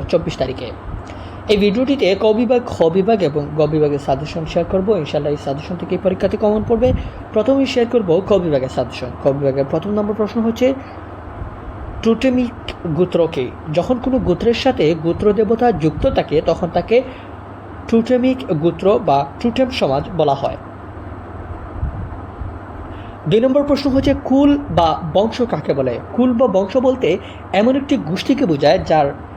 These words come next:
সদস্যরা একজন অভিন্ন বা একই পূর-, পূর্বপুরুষ থেকে অবিচ্ছিন্ন বা অখণ্ডিত দ্বারাই বংশোদ্ভূত। তিন নম্বর প্রশ্ন হচ্ছে, কোথায়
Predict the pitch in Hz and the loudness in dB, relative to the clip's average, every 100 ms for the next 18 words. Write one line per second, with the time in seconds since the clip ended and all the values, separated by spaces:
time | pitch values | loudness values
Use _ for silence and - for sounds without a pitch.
0 | - - - - - 190 180 240 - 190 | -16 -16 -16 -10 -2 2 2 2 2 4
1 | 151 185 190 160 196 190 208 214 240 262 | 4 2 0 2 0 2 2 2 2 2
2 | 277 285 285 160 156 - - 214 226 - | 2 0 -2 0 0 -2 0 0 0 2
3 | 254 269 277 - 196 202 226 - - 247 | 2 2 0 -2 2 2 0 -4 2 2
4 | 220 262 269 262 - 170 165 208 - 196 | 2 2 0 0 -2 0 0 -2 2 2
5 | 226 269 - 247 233 240 277 - - - | 2 -2 -4 -2 0 0 -2 -4 -14 -12
6 | - 156 156 - 208 226 - 269 240 226 | 0 2 2 0 0 2 2 0 0 0
7 | 156 139 151 277 - 175 190 - 151 135 | 0 2 0 0 -2 0 0 0 0 0
8 | 127 123 - - - - - - - - | -4 -6 -8 -16 -16 -16 -16 -16 -16 -16
9 | - - 180 143 131 147 - 202 202 269 | -16 0 2 2 2 0 -2 -2 0 0
10 | 277 - - - - - 277 - 196 | 0 -6 -16 -14 -8 -2 0 2 2